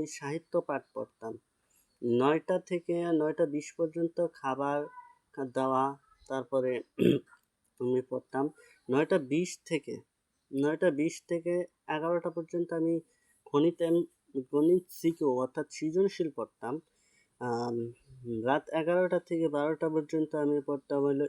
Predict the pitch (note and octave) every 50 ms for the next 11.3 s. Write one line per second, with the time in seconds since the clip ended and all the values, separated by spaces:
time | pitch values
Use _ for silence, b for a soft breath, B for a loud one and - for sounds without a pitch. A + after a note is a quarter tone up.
0 | - - D#3+ D#3+ D#3+ D#3 D#3 C#3+ D3 C#3+ C3 A2+ B2+ B2 A#2 _ - B2+ C3 E3
1 | F#3 G3+ _ _ _ _ _ _ _ _ - - B2 B2 C3+ D#3+ D#3+ F3 E3+ _
2 | - E3+ E3 F3 E3+ - - E3+ E3 - - D#3+ D#3 F3 F3 - - - F3 D#3
3 | D#3 D#3+ D#3 - D#3 C#3+ C3+ C3 - _ - C3 A#2+ A#2 A2+ B2 B2 A#2+ - -
4 | A#2 - - A#2 A2 A2 _ C3 F3 F#3 D#3+ C3+ _ _ _ _ _ _ _ b
5 | b b b b b b b _ - - _ - C3 B2+ B2+ B2 A#2+ _ - C#3+
6 | C#3 C3 - - C3+ C3+ C3+ C3+ C3+ C3 - _ _ _ _ _ _ _ _ _
7 | _ _ _ _ _ _ - D#3 D3+ - - F#3+ F3+ F3 - F3+ E3 E3 - -
8 | - - D#3+ - - D#3 D3 - _ - D3+ D3+ D3 C#3+ C#3 - C#3 B2+ - _
9 | _ _ _ _ - D#3 C#3+ D3+ D#3 D3+ - _ - D3 C3 C3 C#3 C3 B2+ -
10 | C3+ B2+ B2 B2 B2+ C3 B2 - - C3+ - _ - B2+ A#2 G#2 A2 A#2 C3 C3+
11 | C#3 D3+ D3+ - F3 F3+